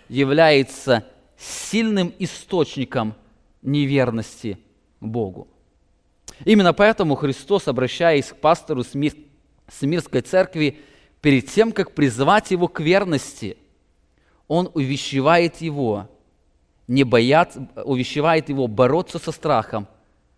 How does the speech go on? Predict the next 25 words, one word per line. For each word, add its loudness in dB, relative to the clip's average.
пред -2
лицом -6
страданий. -4
Посмотрите, -2
в 0
этом 0
стихе, -4
перед -6
тем, -6
как -4
сказать -4
о -2
верности, -2
Христос -4
говорит 0
пастору -2
этой -8
церкви: -6
«Не -2
бойся -2
ничего, -6
что -10
тебе -6
надобно -2
будет -8